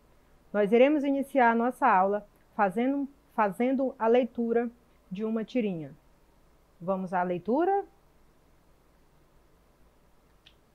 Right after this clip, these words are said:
"Pra mim pode ser uma poção de aipim. Eu aceito uma de mandioca, por favor. Vou querer de macaxeira,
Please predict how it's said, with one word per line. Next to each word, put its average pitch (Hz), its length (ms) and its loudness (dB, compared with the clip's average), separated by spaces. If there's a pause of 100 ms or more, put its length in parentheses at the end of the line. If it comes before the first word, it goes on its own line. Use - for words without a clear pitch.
(1800)
"Pra 269 220 8
mim 330 340 0 (100)
pode 269 380 8
ser 254 400 6
uma 254 220 2
poção 240 640 2
de 220 100 0
aipim. 196 640 -2 (760)
Eu 311 220 8
aceito 269 920 2
uma 254 300 4
de 220 100 0
mandioca, 247 640 2
por 185 160 -8
favor. 175 500 -2 (460)
Vou 262 320 6
querer 277 460 8
de 269 80 0
macaxeira, 254 880 2